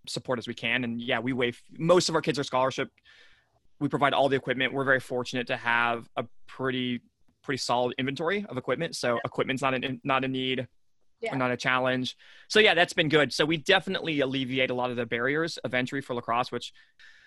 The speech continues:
Speaker 1: I think the challenge in getting, you know, some of those kids into our system though, is the proximity, is the transportation. Sometimes it's also cultural, where there is a cultural barrier of, you know, we don't, I don't play this sport.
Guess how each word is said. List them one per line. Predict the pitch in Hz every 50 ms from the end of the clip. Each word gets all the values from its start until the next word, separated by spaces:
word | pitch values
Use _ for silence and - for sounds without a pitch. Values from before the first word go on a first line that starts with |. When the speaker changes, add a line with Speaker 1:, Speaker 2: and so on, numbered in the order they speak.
| - _ -
Speaker 1:
I | 147 151
think | 151 165 156
the | 156 147
challenge | - - - - 165 165 165 160 156 143
in | 151 139
getting, | - 147 139 131 135 - _ _ _ _ _ - - - - 131 - -
you | 147 147
know, | 135 127 123 123 120 113 -
some | - - 151 139
of | 131
those | 127 123 -
kids | - 135 123 -
into | - 139 127 123
our | 123
system | - - 147 - - 180
though, | 185 190 190 185 -
is | 147 139 120
the | 139 131
proximity, | - - 120 - - - 127 123 120 113 117 117 120 113 - -
is | 143 131
the | 127 131
transportation. | - 135 127 123 - - - 117 117 113 - 120 117 117 117 113 - _ _ _ _ _ _
Sometimes | - - - 151 147 147 139 143 127
it's | 135 -
also | 135 127 - 127
cultural, | - - 123 123 127 - 190 196 208 220 220 208 _ _ _ _ _ _ _ _ -
where | 135 135
there | 123 135 135
is | 135 120
a | 131
cultural | - - - 135 127 120 - - 127 127 123 123 123 123 120 120 120 117 - _ _ _ _ _ _ -
barrier | 131 131 135 135 131 127 123 120 120
of, | 123 120 120 117 113 - _ _ _ -
you | - 139
know, | 123 120
we | 117 131 143
don't, | 139 127 - _ -
I | 131
don't | 135 135 127
play | 120 - 123
this | 117 120 120
sport. | - - - 120 120 117 117 - - - - -